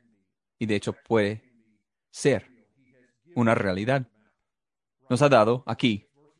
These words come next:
el mapa, en estos versículos nos ha dado la instrucción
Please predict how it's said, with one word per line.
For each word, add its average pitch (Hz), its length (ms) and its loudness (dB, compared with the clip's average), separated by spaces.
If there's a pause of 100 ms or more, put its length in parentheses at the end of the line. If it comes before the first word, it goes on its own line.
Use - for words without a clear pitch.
(200)
el 123 160 -2
mapa, 139 400 -2 (420)
en 110 140 -4
estos 110 280 -8
versículos 104 720 -6
nos 107 140 -8
ha 107 60 -2
dado 113 360 0 (100)
la 107 80 -6
instrucción 117 540 -8